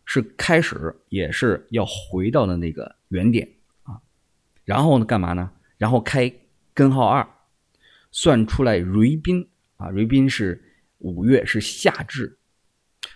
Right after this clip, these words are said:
这就算出来两个极端了嘛。啊，子月和午月啊，冬至跟夏至先定好啊。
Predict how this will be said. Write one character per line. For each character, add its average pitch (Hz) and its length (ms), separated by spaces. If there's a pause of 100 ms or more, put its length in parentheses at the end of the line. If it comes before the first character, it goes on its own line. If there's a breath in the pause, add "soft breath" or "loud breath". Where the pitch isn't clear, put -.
这 156 100
就 135 80
算 127 260
出 110 120
来 107 100
两 87 300
个 90 100
极 95 220
端 127 260
了 98 100
嘛。 - 180 (600)
啊， - 160 (120)
子 80 420
月 101 380
和 90 320
午 95 340
月 98 260 (200)
啊， - 260
冬 113 240
至 104 220
跟 87 240
夏 - 340
至 90 180
先 82 180
定 87 180
好 - 280
啊。 - 140